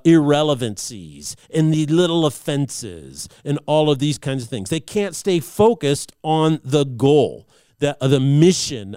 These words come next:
of, let's say, our business or our product or whatever getting out there.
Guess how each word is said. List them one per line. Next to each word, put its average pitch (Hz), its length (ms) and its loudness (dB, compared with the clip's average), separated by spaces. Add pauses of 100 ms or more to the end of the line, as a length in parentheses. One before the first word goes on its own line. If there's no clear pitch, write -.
of, 123 400 -2
let's 139 180 -2
say, 135 180 -6
our 131 140 -2
business 139 720 0
or 113 240 -6
our 110 120 -6
product 139 560 -2
or 110 60 -8
whatever 123 680 -6
getting 123 480 -4
out 123 300 -10
there. 73 240 -16